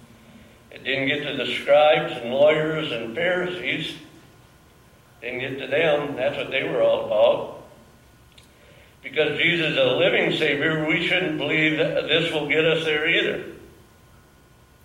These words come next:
But as far as the Lord went and what he ordained,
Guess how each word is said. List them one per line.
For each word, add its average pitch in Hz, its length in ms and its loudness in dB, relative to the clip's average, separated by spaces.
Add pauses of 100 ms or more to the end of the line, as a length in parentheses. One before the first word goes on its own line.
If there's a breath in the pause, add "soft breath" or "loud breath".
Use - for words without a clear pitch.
(1500)
But 135 120 -2
as 143 460 0 (420)
far 170 260 6
as - 280 -2 (260)
the 135 80 -10
Lord 151 800 0
went 170 320 2
and 135 260 0
what 156 200 2
he 151 200 0
ordained, 147 800 -2